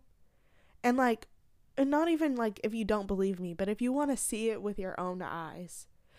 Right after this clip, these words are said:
because I don't have the time to read you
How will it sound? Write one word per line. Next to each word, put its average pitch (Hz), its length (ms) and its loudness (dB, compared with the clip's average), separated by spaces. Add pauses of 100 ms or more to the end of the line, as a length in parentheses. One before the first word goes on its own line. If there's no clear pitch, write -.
(220)
because 240 500 2 (1040)
I 247 280 6
don't 240 320 2
have 220 260 2
the 208 140 2
time 190 580 0 (680)
to 247 200 0
read 226 320 0
you 185 500 -2